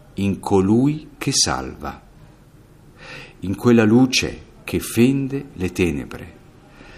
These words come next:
nel datore di amore, nel tuo creatore. Gesù,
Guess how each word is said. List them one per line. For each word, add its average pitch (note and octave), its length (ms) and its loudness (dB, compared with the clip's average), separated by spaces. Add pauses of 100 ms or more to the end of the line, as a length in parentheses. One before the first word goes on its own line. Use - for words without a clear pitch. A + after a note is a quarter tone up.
(240)
nel G2 500 4
datore B2 1120 -2
di D#2+ 460 -6 (240)
amore, D#2+ 640 -10 (1000)
nel F2+ 500 -4
tuo C3 560 0
creatore. F#2 1120 -4 (1500)
Gesù, F2 640 -2